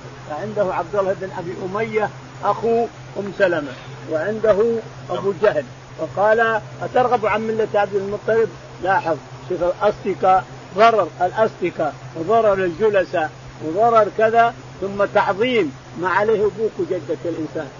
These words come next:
من الأشياء التي لا تخ-، التي تخالف الشريعة، ما عليه أبوك وجدك من الأشياء التي تخالف الشريعة لك أن ترفضها الإنسان، فإما رفضت فأنت مقلد ولا اتبعت الرسول عليه الصلاة والسلام.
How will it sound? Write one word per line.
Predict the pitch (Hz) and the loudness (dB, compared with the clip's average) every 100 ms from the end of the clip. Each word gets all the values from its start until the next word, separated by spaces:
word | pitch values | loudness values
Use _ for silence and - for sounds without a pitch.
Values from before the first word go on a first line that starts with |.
| - - | -18 -10
من | 165 180 185 | -4 -2 -2
الأشياء | - 196 - 208 220 185 190 | -2 -4 0 2 2 0 -2
التي | 185 180 190 190 | -2 0 -2 0
لا | 185 214 | 2 0
تخ-، | - - - | -2 -8 -4
التي | 202 196 185 175 135 | -2 -2 -2 -4 -4
تخالف | - 226 226 180 - | -2 0 0 -2 -4
الشريعة، | 180 160 127 127 - - - | -4 -4 -6 -10 -14 -14 -6
ما | 165 | 0
عليه | 170 226 202 | 2 4 2
أبوك | 202 233 233 | 0 -2 -4
وجدك | 208 226 - 170 175 | -2 -2 -2 -4 -4
من | 196 | -4
الأشياء | 185 208 - 233 208 - - - | -2 -4 0 0 0 -4 -14 -8
التي | 180 202 - - | -4 -2 -4 -10
تخالف | 139 220 247 202 202 | -2 0 2 0 -2
الشريعة | - 202 226 240 214 - - | -2 2 2 2 -4 -14 -6
لك | 190 202 208 | 0 2 0
أن | 196 160 | -2 -4
ترفضها | 170 202 220 185 165 | -4 -2 0 0 -2
الإنسان، | 156 135 147 127 - - - | -4 -6 -8 -8 -16 -12 -4
فإما | 180 190 202 | -2 2 4
رفضت | 196 190 269 247 | 4 2 0 -2
فأنت | 233 - 233 | -2 -4 -4
مقلد | 214 196 247 240 240 - - - | -4 0 2 4 2 0 -16 -4
ولا | 208 240 | 0 0
اتبعت | - 214 185 185 | 0 -2 -2 -2
الرسول | 185 175 190 180 | -2 -4 -4 -4
عليه | 180 175 | -2 -4
الصلاة | 135 170 165 170 | -6 -6 -6 -8
والسلام. | 131 170 156 | -6 -6 -6